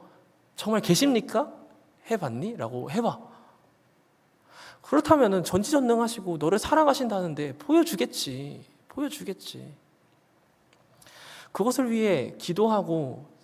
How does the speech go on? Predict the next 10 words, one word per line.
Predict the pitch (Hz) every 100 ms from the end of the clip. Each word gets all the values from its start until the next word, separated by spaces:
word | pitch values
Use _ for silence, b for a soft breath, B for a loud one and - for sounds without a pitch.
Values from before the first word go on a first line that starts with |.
| -
신앙인으로 | - 240 262 247 214 202
바로 | - 175
서기 | 208 226 226
위해 | 185 160 160 117 - B B B
중보하는, | - 202 214 247 233 208 202 123
너를 | 123 180 247
위하는 | 220 202 202 190
많은 | 120 151
사람들이 | 180 196 185 180
있고 | 120 - 110